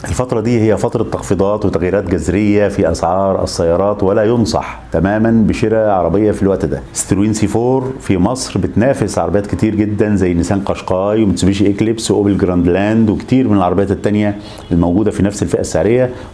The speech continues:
وبتعتبر السي فور أقلهم من حيث القيمة مقابل السعر. التخفيض اللي حصل عليها ده، آه، مش قوي زي ما شفنا في باقي السيارات وما فرقش كتير، وهتفضل العربية دي طالما سعرها كده هتفضل أقل قيمة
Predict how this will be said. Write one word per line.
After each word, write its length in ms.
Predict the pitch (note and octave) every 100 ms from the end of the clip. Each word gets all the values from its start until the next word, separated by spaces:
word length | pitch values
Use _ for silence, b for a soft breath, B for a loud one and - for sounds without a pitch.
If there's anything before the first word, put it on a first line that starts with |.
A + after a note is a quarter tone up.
| -
وبتعتبر 440 | - G2+ C#3+ C3+
السي 240 | A2+ -
فور 240 | - B2+ -
أقلهم 680 | G#2 G#2 G2+ A#2 A2+ A#2 A2
من 100 | G2
حيث 280 | - A#2 -
القيمة 480 | G2+ - A2 G#2+ G#2+
مقابل 360 | G2+ - G2
السعر. 360 | F2+ - E2+ C2+ - B B B B B -
التخفيض 360 | - F#2+ A2 C3+
اللي 140 | A2
حصل 280 | A#2+ B2 A2
عليها 300 | F#2 A2 G#2
ده، 320 | A2 A#2 B2 - -
آه، 220 | F2+ F2+
مش 160 | F#2 -
قوي 280 | G#2+ A2 C3+ - - B B B B B -
زي 120 | G#2
ما 60 | G2+
شفنا 300 | A#2+ - F#2+
في 100 | F#2
باقي 140 | G#2+
السيارات 580 | - F2+ F2 G#2 B2+ A#2
وما 140 | G#2+
فرقش 300 | G#2+ C3 -
كتير، 340 | F2+ - A2 C3 - - B B B B -
وهتفضل 560 | G2+ D3 B2 A#2 A#2+
العربية 480 | G#2+ G2 F#2+ A#2 A#2
دي 280 | G#2+ A#2 A2+
طالما 360 | - G2+ A2+
سعرها 280 | G#2 G2+ A2
كده 300 | G#2 A2+ A2+
هتفضل 680 | G2 B2+ A2 A2+ A2+ A2+ A2+
أقل 400 | G2+ - A#2 G#2+
قيمة 400 | - G#2+ G#2 G#2+